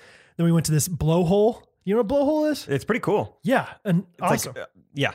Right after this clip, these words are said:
Speaker 2: I know what it is. I was
Speaker 1: Yeah.
Speaker 2: gonna explain it, but
Speaker 1: Just
Speaker 2: you know what it
Speaker 1: shoots
Speaker 2: is.
Speaker 1: up. Yeah, just water shoots up. Apparently, there's not very many of 'em, like, active in the world, which I didn't know.
Speaker 2: Oh, you might have went to a pretty big one then.
Speaker 1: Maybe so. I,
Speaker 2: I think
Speaker 1: I
Speaker 2: I've only seen small. It's just, like, where there's holes in, like, rock where, like, the ocean is, like, coming up and, like, shooting water out of it, right?
Speaker 1: I mean, yeah.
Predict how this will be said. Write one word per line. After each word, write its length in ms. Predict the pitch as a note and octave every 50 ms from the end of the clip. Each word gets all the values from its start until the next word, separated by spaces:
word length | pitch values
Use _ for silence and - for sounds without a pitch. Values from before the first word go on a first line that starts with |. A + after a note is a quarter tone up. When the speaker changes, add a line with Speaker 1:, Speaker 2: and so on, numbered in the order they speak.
| -
Speaker 2:
I 60 | C3
know 100 | B2+ A#2
what 100 | G#2 F#2
it 40 | G2
is. 120 | F#2+ - -
I 40 |
was 60 | F#3+ D3+
Speaker 1:
Yeah. 40 | D#3
Speaker 2:
gonna 100 | D3+ A#2+
explain 260 | A2 - D#3 B2+ G#2
it, 120 | G#2+ G2+ -
but 80 | B2+
Speaker 1:
Just 60 | A#2+ - C#3
Speaker 2:
you 40 | C3
know 40 | A2+
what 80 | G#3
it 20 | A3
Speaker 1:
shoots 180 | B3 B3 -
Speaker 2:
is. 60 | - A#3+
Speaker 1:
up. 180 | A3 G#3+ A3
Yeah, 160 | A#3 G#3+ E3+
just 180 | D3+ D#3+ D3 -
water 260 | D#3 F#3+ G3 G3 F3+ -
shoots 280 | - - G#3+ E3+ -
up. 220 | G3 G3 - - -
Apparently, 360 | - - C#4+ F#4+ F#4+ D#4+ A3
there's 160 | F3 D#3 C3
not 140 | F3 G#3+ E3+
very 120 | F3 E3
many 200 | D3+ D#3+ D#3+ E3
of 100 | D#3+ C#3+
'em, 100 | D3+ D#3 D3+
like, 220 | C#3 C3 C3 - -
active 320 | D3 D3+ D3+ - D#3 C3
in 60 | C3
the 80 | B2+ A#2+
world, 320 | A#2 C3+ C3+ A#2+ - - _ _ _ _ _ - - _
which 160 | - C3 -
I 100 | - C#3
didn't 200 | F3+ G#3 D3+ B2
know. 60 | - -
Speaker 2:
Oh, 120 | C3 B2
you 140 | A#2 A#2+ -
might 80 | A#3+ A#3+
have 60 | E3
went 100 | C3+ B2+ A#2
to 40 |
a 60 | A2+ F#2
pretty 180 | - A#2+ G#2
big 160 | G2 A#2 B2
one 140 | A2 G#2 F#2+
then. 180 | F2+ F2+ F#2 F#2+ - _ -
Speaker 1:
Maybe 220 | E3+ F3 F#3 F3
so. 260 | C3+ - C#3 B2 C#3 - _ _ _ _ _ _ _ _ _ -
I, 120 | F3 D3+ D#3+ E3+
Speaker 2:
I 60 | -
think 120 | F3+ D#3+
Speaker 1:
I 40 | E3
Speaker 2:
I've 40 | D3+
only 140 | D#3 C#3+ A#2
seen 160 | A2+ A#2+ F#2+
small. 220 | - - A#2 A2+
It's 80 | B2 B2+
just, 100 | G3 F#3+
like, 100 | G#3 E3+
where 60 | F#3
there's 120 | D#3 C3 -
holes 340 | - D3 E3 F3 F3+ D3+ C#3+
in, 60 | B2
like, 120 | A#2 A2+ G2+
rock 420 | G#2 A#2+ B2+ C3+ C3 A2 - -
where, 100 | - C3
like, 140 | A#2+ A#2 -
the 140 | - - -
ocean 280 | C3 C#3+ C3+ - C#3 A#2+
is, 100 | A2 G#2
like, 120 | A2 -
coming 240 | - D#3 C3+ B2 A#2
up 160 | A#2 A2+ - -
and, 60 | G#2
like, 100 | G#2 F#2+
shooting 260 | - - - C3+ B2 A2+
water 200 | A2+ G#2+ G#2 G#2
out 140 | G#2+ G#2
of 80 | G2 F#2
it, 80 | F2 -
right? 100 | - E3+
Speaker 1:
I 60 | F3+
mean, 240 | F3+ E3+ D#3+ E3+ E3+
yeah. 300 | - F#3+ E3+ D3+ B2+ B2